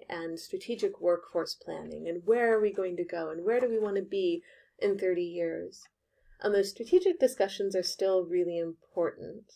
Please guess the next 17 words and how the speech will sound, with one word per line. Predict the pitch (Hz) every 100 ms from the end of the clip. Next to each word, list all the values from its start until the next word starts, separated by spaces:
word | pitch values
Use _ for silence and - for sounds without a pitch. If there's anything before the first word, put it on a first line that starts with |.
| _
You | -
still | 170 - 214
need | 196 185
to | 170 175
have | 165
some | - - - 185 180 175 - _ _ _ _ _
rough | 196 190 - _ _ _ _ 175
roadmap, | 160 156 147 131 - _ -
but | 160 -
that | 175 170
roadmap | 220 262 208 185 180
is | 175
becoming | 165 - 180 170 165
less | 165 165 -
and | 165
less | 165 156 - _ _ _ _ _ -
detailed | - -